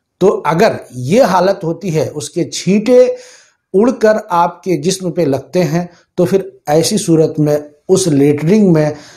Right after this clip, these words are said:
क़ज़ाए हाजत करना दुरुस्त नहीं है। और अगर उसके छींटे नहीं गिरते हैं,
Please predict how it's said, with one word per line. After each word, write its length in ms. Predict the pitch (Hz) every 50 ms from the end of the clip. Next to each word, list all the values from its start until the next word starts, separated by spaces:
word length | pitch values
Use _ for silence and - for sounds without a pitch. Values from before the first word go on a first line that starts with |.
| - - _ -
क़ज़ाए 280 | 143 143 147 151 151 143
हाजत 320 | 135 131 117 131 139 139 -
करना 240 | 131 120 120 131 147
दुरुस्त 500 | 131 110 113 123 139 156 156 - - -
नहीं 440 | 202 185 143 123 113 107 135 160 143
है। 300 | 107 98 90 82 - - _ _ - - - - - - -
और 100 | 175 196
अगर 180 | 214 208 233
उसके 280 | 220 220 220 220 226 202
छींटे 420 | - - - 185 196 185 220 208
नहीं 380 | 170 151 143 135 143 220 247 208
गिरते 340 | 196 220 208 214 - 226 220
हैं, 340 | 185 165 196 208 226 214